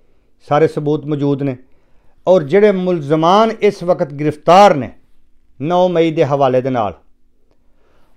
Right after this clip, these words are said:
ਉਹਨਾਂ ਦੇ ਇਕਬਾਲੀ ਬਿਆਨ ਵੀ ਇਸ ਮਰਕਜ਼ੀ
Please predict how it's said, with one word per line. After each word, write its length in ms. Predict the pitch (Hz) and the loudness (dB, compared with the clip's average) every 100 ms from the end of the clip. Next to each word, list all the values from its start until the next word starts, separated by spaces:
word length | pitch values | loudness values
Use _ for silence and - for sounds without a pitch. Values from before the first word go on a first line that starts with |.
| - | -6
ਉਹਨਾਂ 340 | 220 247 240 226 | 0 2 2 2
ਦੇ 80 | |
ਇਕਬਾਲੀ 680 | 220 220 208 190 190 208 247 | 0 0 -6 0 2 2 2
ਬਿਆਨ 360 | 214 214 202 202 | 2 2 2 0
ਵੀ 200 | 202 202 - - - | -2 -6 -10 -12 4
ਇਸ 260 | 233 190 | 6 6
ਮਰਕਜ਼ੀ 520 | 180 175 160 165 190 | 2 -4 -4 -8 -8